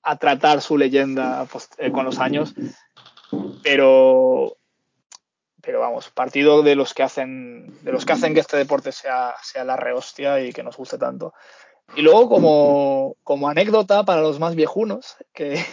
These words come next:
<laughs> que esto es a la, a, a muchos que estéis escuchando, esto os va a dar un, un pinchazo en el corazón de la nostalgia. Eh, lo que provocó también el once S fue el retraso de, eh, otros eventos que televisivamente estaban comprados por la misma cadena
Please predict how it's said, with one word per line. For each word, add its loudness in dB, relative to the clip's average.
<laughs> -8
que -6
esto -8
es 0
a 4
la, 2
a, -4
a 0
muchos 0
que -4
estéis -6
escuchando, -2
esto -4
os -8
va 0
a 0
dar 0
un, -16
un -6
pinchazo 0
en -6
el -4
corazón -4
de -6
la -2
nostalgia. -6
Eh, 2
lo -2
que 2
provocó 2
también 0
el 0
once 0
S 0
fue 4
el -2
retraso -4
de, 0
eh, -12
otros -2
eventos 0
que -2
televisivamente -2
estaban -6
comprados 0
por -2
la -2
misma -6
cadena -2